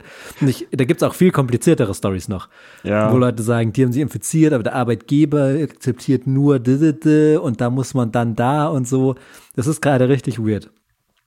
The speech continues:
Speaker 1: Vor einem
Speaker 2: Ei.
Speaker 1: Jahr oder so hat man gesagt, „Ich hab Corona“, haben die gesagt, „Geh weg.“
Speaker 2: Lass.
Speaker 1: Passt. Und jetzt ist halt wieder alles. Aber ja, die Politik, die macht, was sie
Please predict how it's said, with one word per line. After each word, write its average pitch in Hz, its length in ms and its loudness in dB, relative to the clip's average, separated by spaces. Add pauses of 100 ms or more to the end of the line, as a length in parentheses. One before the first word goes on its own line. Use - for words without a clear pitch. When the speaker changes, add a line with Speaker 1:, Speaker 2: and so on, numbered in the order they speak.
(140)
Speaker 1:
Vor 127 160 -2
einem 117 100 0
Speaker 2:
Ei. 110 40 0
Speaker 1:
Jahr 139 180 2
oder 147 140 2
so 123 120 0
hat 123 140 0
man 120 120 0
gesagt, 113 240 -2
„Ich - 80 -14
hab - 80 -6
Corona“, 131 340 -2
haben 120 80 -2
die 110 60 -4
gesagt, 104 400 -8 (120)
„Geh 131 380 -2
weg.“ 123 500 -6 (200)
Speaker 2:
Lass. 110 720 -8
Speaker 1:
Passt. - 760 -10 (460)
Und 110 80 -2
jetzt - 540 -6
ist 127 180 -6
halt 107 140 -4
wieder 104 200 -2
alles. 98 420 -8
Aber 160 340 0 (160)
ja, 92 260 -2 (300)
die 180 60 0
Politik, 101 460 -6
die 123 80 -4
macht, 110 200 -6
was 101 100 -6
sie - 80 -10